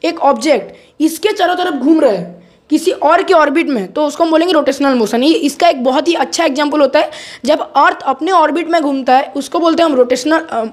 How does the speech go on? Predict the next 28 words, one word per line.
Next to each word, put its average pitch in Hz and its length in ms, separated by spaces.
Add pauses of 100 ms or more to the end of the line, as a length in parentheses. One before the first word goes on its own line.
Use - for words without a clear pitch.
(100)
उसको 254 200
बोलते 320 200
हैं - 20
हम 330 60
circular 302 400
motion। 339 320 (460)
और 330 120
जब 381 360
earth 330 260
sun 359 360
के 392 120
orbit 330 320
में 330 140
घूमता 277 280
है, 320 60
उसको 294 280
बोलते 277 160
हैं 269 80
हम 269 80
लोग 339 120
rotational 233 440
motion। 190 380 (480)
उसके 277 220
बाद 381 160
हम 381 120
देखेंगे 359 340
oscillatory 285 640
motion। 208 420